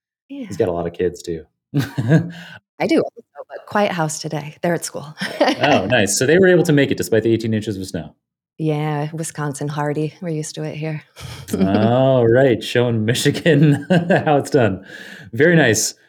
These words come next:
Speaker 2: Um, so you have a new, well, I mean, it's your newest, your newest book at this time. It's not new, new, new in the sense that it came out about a year ago, but,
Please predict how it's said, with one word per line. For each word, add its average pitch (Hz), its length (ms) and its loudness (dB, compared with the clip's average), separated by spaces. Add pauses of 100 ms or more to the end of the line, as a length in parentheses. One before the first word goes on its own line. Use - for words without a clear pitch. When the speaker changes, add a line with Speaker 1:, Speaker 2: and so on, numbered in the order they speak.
(240)
Speaker 2:
Um, 143 680 2
so 156 840 6 (320)
you 170 120 4
have 196 120 6
a 160 160 6
new, 143 300 6
well, 143 420 0
I 110 80 -6
mean, 98 320 -4 (1400)
it's 139 200 0
your 131 120 2
newest, 135 420 4
your 127 140 0
newest 170 280 6
book - 160 4
at 117 60 4
this 107 140 -2
time. 95 280 -2
It's - 200 -6
not 120 240 -2
new, 113 140 2
new, 104 120 0
new 92 240 -2
in 110 100 -2
the 101 80 0
sense 101 220 -4
that 101 80 -2
it 95 80 -4
came 104 180 -2
out 95 140 0
about 92 240 0
a 92 60 0
year 98 220 2
ago, 87 280 -2
but, 95 320 0